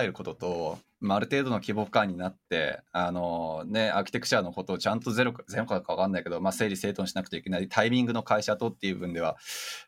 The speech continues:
やっぱりちょっと考え方をシフトしなくちゃいけない可能性もあるよねって話ですよね、だから。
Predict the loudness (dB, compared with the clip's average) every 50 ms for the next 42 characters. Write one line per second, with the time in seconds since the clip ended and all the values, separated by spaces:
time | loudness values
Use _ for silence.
0 | _ _ -2 0 2 0 0 0 -2 -2 -2 -2 -2 0 2 4 6 6 6 6
1 | 4 2 0 0 -2 -2 -2 -2 -2 -2 0 0 -2 -2 -2 -4 -4 -2 0 0
2 | 0 2 0 0 -2 -2 0 0 0 0 0 -2 -4 -6 -8 -8 -10 -10 -10 -12
3 | -12 -12 -10 -10 -8 -8 -10 -12 -14 -18 -20